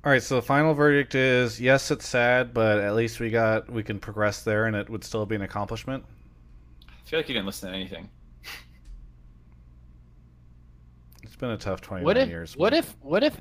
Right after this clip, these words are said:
Speaker 3: N A L C S had E U L C S viewership, man? Holy shit, think about that.
Speaker 2: Uh, have you
Speaker 3: That
Speaker 2: watched recently?
Speaker 3: <laughs> I mean, it's still not as bad as E U L C S,
Speaker 1: No.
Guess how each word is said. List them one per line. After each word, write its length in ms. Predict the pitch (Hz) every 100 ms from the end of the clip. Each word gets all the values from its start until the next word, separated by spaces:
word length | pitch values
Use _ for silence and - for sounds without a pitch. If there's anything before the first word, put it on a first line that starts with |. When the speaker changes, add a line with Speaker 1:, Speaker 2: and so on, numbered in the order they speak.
| -
Speaker 3:
N 180 | 135
A 140 | 160 156
L 140 | 143
C 260 | 139 - 117
S 200 | 117 -
had 200 | 117 104 -
E 60 | 113
U 260 | 110 104
L 100 | 95
C 200 | 95 -
S 160 | 90 -
viewership, 500 | - 87 85 - -
man? 240 | - 85 87 -
Holy 560 | - 113 101 92 87
shit, 320 | 80 - 85 -
think 160 | 107 104
about 260 | 92 85 -
that. 240 | 90 85 - - - - -
Speaker 2:
Uh, 180 | 104
have 120 | 104 104
you 120 | 117
Speaker 3:
That 100 | 190
Speaker 2:
watched 220 | 214 -
recently? 480 | 151 - 156 160 175 - - - - - - - - - - - -
Speaker 3:
<laughs> 40 |
I 500 | 131 185 143 120 131
mean, 120 | 127
it's 80 | 117
still 180 | - 165
not 160 | 151 117
as 120 | 110
bad 180 | 101 95
as 100 | 110
E 140 | 117
U 140 | 104
L 100 | 82
C 220 | - - -
S, 100 | 120
Speaker 1:
No. 400 | 147 202 95